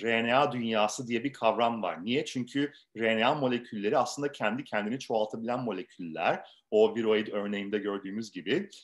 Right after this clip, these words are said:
Ve dolayısıyla R N A dünyasında başlayıp sonradan kılıf kazanan yaratıklar olduğuna dair, e, evrimleşme hipotezleri var. Tabii bunlar hepsi çok ilginç hipotezler. E, ama sonuç olarak bütün mikroorganizmaların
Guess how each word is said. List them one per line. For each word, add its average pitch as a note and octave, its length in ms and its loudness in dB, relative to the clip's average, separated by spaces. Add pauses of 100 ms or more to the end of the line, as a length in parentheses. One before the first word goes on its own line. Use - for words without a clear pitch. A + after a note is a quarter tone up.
(160)
Ve C#3+ 220 6
dolayısıyla C#3+ 640 4
R A#2 180 2
N A#2 120 2
A F3+ 140 4
dünyasında D#3+ 640 0
başlayıp D3 500 -2 (180)
sonradan D3+ 640 4
kılıf D3 360 -6
kazanan A#2 540 2 (320)
yaratıklar A#2 600 2
olduğuna G#2 680 2
dair, F#2+ 320 2
e, G2+ 340 -4
evrimleşme G2+ 880 -4
hipotezleri F2 720 -8
var. G#2 540 0
Tabii C3 200 2
bunlar C#3+ 220 4
hepsi - 160 0
çok D3+ 200 -6
ilginç B2+ 300 -4
hipotezler. G#2+ 840 0 (360)
E, A#2 80 2
ama F#3 500 4
sonuç - 360 -4
olarak C3 300 2
bütün D3+ 260 -4
mikroorganizmaların A2 1000 0